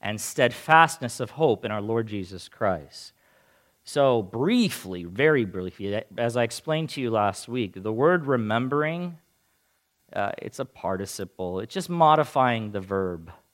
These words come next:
"we give thanks." In, uh, so the ver-, the, the word remembering in verse three,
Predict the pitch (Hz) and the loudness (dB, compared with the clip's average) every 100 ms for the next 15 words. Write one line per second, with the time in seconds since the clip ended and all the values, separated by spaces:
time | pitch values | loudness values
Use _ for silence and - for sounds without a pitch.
0 | _ _ 101 98 98 - - 95 90 - | _ _ -10 -4 -4 -6 -8 -8 -8 -12
1 | - - - _ _ _ _ _ _ _ | -16 -16 -18 _ _ _ _ _ _ _
2 | - 92 92 87 90 - 113 98 98 95 | -12 -10 -8 -6 -8 -4 0 2 2 -2
3 | - _ 95 98 95 92 123 139 107 107 | -8 _ -6 -4 -4 2 2 2 0 -2
4 | 101 92 101 117 131 147 123 113 107 101 | -4 -4 0 2 2 0 0 0 -4 -4
5 | 113 113 - 95 92 90 | -4 -4 -10 -6 -6 -6